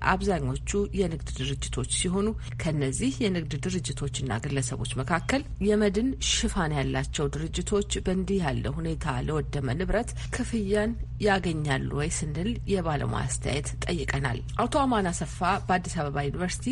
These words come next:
ለአስራ ሦስት ዓመታት መምህር በነበሩበት ወቅት ከሚያስተምሯቸው ትምህርቶች አንዱ የኢንሹራንስ ሕግ ነበር። በአሁኑ ሰዓት በጥብቅና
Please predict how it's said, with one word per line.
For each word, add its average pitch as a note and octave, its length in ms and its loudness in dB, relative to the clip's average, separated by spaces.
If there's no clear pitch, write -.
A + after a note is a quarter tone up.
ለአስራ - 300 0
ሦስት - 280 -6
ዓመታት D3 400 -2
መምህር A3 440 2
በነበሩበት - 800 -4
ወቅት F#3 320 -2
ከሚያስተምሯቸው C#3 960 -2
ትምህርቶች - 540 -4
አንዱ F3 220 0
የኢንሹራንስ - 800 -2
ሕግ - 240 -4
ነበር። - 320 -4
በአሁኑ C#3 440 2
ሰዓት - 320 0
በጥብቅና - 500 -2